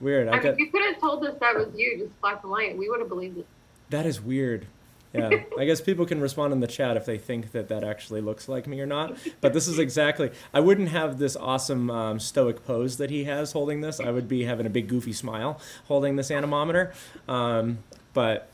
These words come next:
Speaker 1: Aubrey Halstead. Okay. So, in any case, yeah, he, he looks pretty cool,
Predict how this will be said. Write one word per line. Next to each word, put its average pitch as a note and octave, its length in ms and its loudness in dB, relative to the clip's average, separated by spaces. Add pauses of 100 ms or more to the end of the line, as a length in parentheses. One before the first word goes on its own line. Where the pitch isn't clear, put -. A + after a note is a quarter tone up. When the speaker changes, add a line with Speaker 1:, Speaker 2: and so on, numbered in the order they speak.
Speaker 1:
Aubrey F#3+ 480 2
Halstead. - 800 -4 (280)
Okay. G#2+ 340 -6 (560)
So, B2 560 4 (300)
in C3 80 2
any C#3+ 120 6
case, G#2+ 240 -2
yeah, A2+ 140 2
he, C#3 180 -2
he D3 240 -2
looks C#3+ 180 -2
pretty A#2+ 220 -4
cool, G#2+ 400 -6